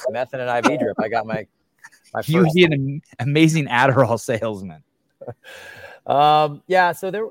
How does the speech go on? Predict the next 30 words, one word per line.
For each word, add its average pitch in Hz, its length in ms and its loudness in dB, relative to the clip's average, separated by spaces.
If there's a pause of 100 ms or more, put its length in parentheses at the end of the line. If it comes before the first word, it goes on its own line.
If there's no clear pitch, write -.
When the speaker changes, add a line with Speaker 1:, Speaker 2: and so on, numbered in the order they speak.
Speaker 1:
there 185 100 -8
was 202 140 -8
a 202 60 -6
little 156 240 -4
bit 151 180 -2
of 143 100 -4
a, 151 320 -6
a 151 80 -6
leap 151 260 -8
there, 151 160 -4
I 147 100 -4
guess, 139 300 -8
because, 127 920 -10 (1300)
so - 140 -2
I, 165 220 -2
like 170 120 -4
I 175 60 2
said 151 240 -6
before, 139 320 -4
I, 120 180 -6
I 131 60 -6
had 131 180 -6
personal 190 340 -6
trained 131 380 -6
for 123 120 -16
three 131 240 -14
years 123 360 -8
in 123 140 -16
D 123 160 -14
C. 92 420 -16